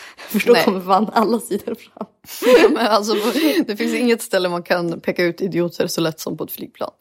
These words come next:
Speaker 2: Alltså,
Speaker 1: Nej,
Speaker 2: har man en
Speaker 1: exakt.
Speaker 2: dålig dag, då är det inte flygplan man ska åka.
Speaker 1: Precis. <laughs>
Speaker 2: <laughs> Då
Speaker 1: Men
Speaker 2: är det
Speaker 1: vi,
Speaker 2: promenad.
Speaker 1: vi, vi hade det ju toppen. <laughs> Alltså,
Speaker 2: Ja.
Speaker 1: så vi,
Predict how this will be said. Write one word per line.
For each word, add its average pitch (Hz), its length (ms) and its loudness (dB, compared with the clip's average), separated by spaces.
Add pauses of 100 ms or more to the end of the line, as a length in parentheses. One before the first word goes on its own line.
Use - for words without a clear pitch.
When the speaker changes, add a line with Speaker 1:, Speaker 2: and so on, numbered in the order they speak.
Speaker 2:
Alltså, - 160 -20
Speaker 1:
Nej, 208 220 6
Speaker 2:
har 294 140 8
man 240 40 2
en 190 120 0
Speaker 1:
exakt. 190 160 2
Speaker 2:
dålig 190 200 2
dag, 170 160 2
då 175 60 -2
är 175 40 0
det 180 40 -2
inte 175 160 -8
flygplan 160 420 -8
man 156 100 -10
ska - 160 -10
åka. - 340 -10
Speaker 1:
Precis. 196 560 0
<laughs> - 160 2
Speaker 2:
<laughs> - 80 -6 (500)
Då 254 80 -4
Speaker 1:
Men 233 100 0
Speaker 2:
är 240 60 6
det - 60 2
Speaker 1:
vi, 269 240 2
Speaker 2:
promenad. 226 260 0
Speaker 1:
vi, 247 200 2
vi 208 80 2
hade 190 220 0
det 180 60 -4
ju 180 80 -6
toppen. 208 480 -10 (180)
<laughs> 226 100 -6
Alltså, 233 240 2
Speaker 2:
Ja. 202 260 4
Speaker 1:
så 220 60 -8 (100)
vi, 190 120 -4